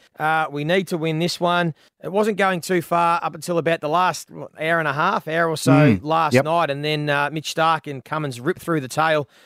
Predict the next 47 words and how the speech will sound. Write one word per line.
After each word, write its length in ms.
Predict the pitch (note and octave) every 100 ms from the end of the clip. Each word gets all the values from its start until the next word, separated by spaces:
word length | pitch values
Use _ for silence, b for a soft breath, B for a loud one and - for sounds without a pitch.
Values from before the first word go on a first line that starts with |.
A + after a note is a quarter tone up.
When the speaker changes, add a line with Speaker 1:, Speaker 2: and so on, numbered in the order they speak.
| b
Speaker 1:
And 160 | D#3 D#3
now, 260 | F3 F#3
as 160 | G3 D3
we 100 | D3
start, 480 | - E3+ D#3+ D#3 -
uh, 200 | D3+ C#3+
day 280 | A#2+ D#3+ D#3
four 520 | - D#3+ E3 F#3+ -
today, 500 | - D3+ C3+ D#3 D3+
we're 160 | D3
in 60 | D3
a 40 |
pretty 360 | C3 - F#3+ F3
handy 200 | E3+ D#3+
position 380 | C#3 D3 D3 D3
to, 240 | D3+ D3
uh, 160 | D3 C#3 b b b
to 80 | -
try 200 | F3 E3
and 100 | D#3+
knock 140 | D#3+
'em 100 | D3+
over 180 | D#3 C#3+
on 80 | C#3
day 160 | C#3
five. 400 | C3 C#3+ B2+ A#2 _ - -
Speaker 2:
Yeah, 200 | D#3+ D#3
we 120 | D#3+
are, 160 | D#3+ F#3+
and 120 | F#3
hope 240 | G3+ G3+
everyone 260 | E3+ D#3+ D3+
took 160 | E3+ D3
my 160 | C#3
advice 560 | A#2+ C#3+ C#3+ - - - -
last 320 | C3 B2+ -
week. 160 | D3+
I 60 | C#3+
said, 280 | B2 C#3+ A#2+
"Back 220 | D#3 D3+
Australia 380 | C#3 - D3+ C3+
to 80 | B2+
win 220 | C3+ C3+
and 260 | C#3+ C3+
the 60 | B2+
draw." 360 | A2+ C3 D3 F#3
You 220 | C3+